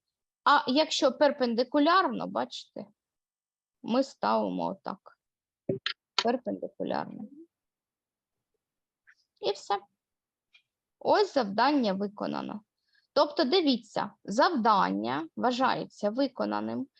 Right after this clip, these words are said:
якщо написав, побудували, поставили напрямок, нумерацію, назви, точки, провели пряму і обов'язково записали.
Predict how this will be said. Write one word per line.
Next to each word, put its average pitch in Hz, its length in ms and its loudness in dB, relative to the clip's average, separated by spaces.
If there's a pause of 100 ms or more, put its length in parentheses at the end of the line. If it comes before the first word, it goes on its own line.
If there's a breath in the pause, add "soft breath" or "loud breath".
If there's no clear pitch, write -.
(240 soft breath)
якщо 269 800 2 (120)
написав, 240 840 0 (720)
побудували, 247 1000 2 (280)
поставили 330 720 4
напрямок, - 920 -4 (720)
нумерацію, 233 1200 0 (540)
назви, 202 800 2 (1160)
точки, 294 680 0 (680)
провели 320 540 4
пряму 277 640 2 (320)
і 254 120 6
обов'язково 285 800 2
записали. 240 720 -4